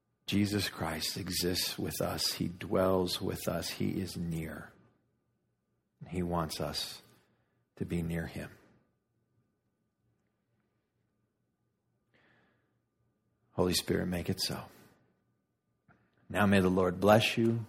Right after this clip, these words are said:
and keep you. May the Lord make his face shine upon you and be gracious to you. May the Lord turn his face towards you and give you peace.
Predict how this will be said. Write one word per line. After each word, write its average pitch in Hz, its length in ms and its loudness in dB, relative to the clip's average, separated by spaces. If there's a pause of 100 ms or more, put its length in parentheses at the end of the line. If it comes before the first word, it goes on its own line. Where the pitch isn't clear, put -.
(160)
and 92 160 -8
keep 110 320 4
you. 117 200 0 (720)
May 104 100 8
the 110 100 12
Lord 107 240 12
make 101 180 6
his 92 140 2
face 92 200 4
shine 110 500 4
upon 110 340 2
you 110 180 4
and 98 120 2
be 87 80 0
gracious 101 640 2
to 110 120 -2
you. 104 300 0 (540)
May 110 140 12
the 107 100 12
Lord 120 380 12
turn 110 400 4
his 101 240 4
face 120 440 10
towards 117 280 2
you 107 180 6
and 95 180 2
give 90 180 2
you 92 120 0
peace. - 640 -10